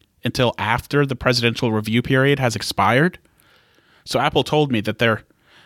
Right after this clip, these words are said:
absolutely going to appeal on December twenty-fifth, or on December twenty-sixth, rather. But appealing, again, doesn't put a,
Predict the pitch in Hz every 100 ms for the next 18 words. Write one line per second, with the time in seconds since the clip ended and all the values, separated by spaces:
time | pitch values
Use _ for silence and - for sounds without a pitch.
0 | _ - 139 - 127 117 123 120 127 110
1 | - 117 104 107 123 139 131 120 131 120
2 | - 117 110 120 104 - 117 101 - 131
3 | 123 - 117 - 113 - 104 - - 104
4 | 98 107 - _ _ _ _ _ _ _
5 | _ _ _ 123 117 120 147 143 131 131
6 | 120 123 107 123 120 123 113 - - _
7 | _ _ _ _ _ - 131 110 101